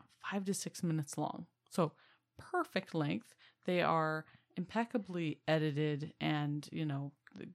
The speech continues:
content rich because they're from National Geographic. So just really great. It was, it was a superb overview. I learned a ton. You know, our daughter is into Egypt, if you've listened to the show before. And I learned things that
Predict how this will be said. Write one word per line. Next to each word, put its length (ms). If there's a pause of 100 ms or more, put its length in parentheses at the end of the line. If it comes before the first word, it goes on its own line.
content 560 (120)
rich 680
because 240
they're 100
from 160
National 360
Geographic. 720 (380)
So 340 (340)
just 240 (140)
really 240
great. 340
It 140
was, 260 (380)
it 80
was 180
a 160
superb 720 (140)
overview. 720 (180)
I 200
learned 300
a 60
ton. 460
You 120
know, 60
our 100
daughter 280
is 140
into 220
Egypt, 380
if 120
you've 120
listened 280
to 40
the 80
show 240
before. 380 (480)
And 360 (500)
I 280
learned 320
things 360
that 140